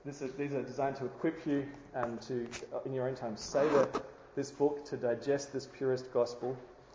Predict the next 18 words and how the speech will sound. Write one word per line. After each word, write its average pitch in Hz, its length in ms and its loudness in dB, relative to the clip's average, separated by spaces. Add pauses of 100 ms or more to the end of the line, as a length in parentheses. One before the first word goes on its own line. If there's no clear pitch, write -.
(260)
Um, 120 240 0 (200)
I'm 131 100 2
wanting 151 240 4
to 143 280 2
encourage 139 380 4
you 131 60 2
to 123 80 4
see 175 340 6
Romans 147 760 6
in 127 100 -2
its 117 160 -4
setting. 180 400 4
That's 143 160 -2
the 120 100 -8
first - 460 -2 (480)
S. - 320 2 (340)
So 147 320 8
although 196 480 8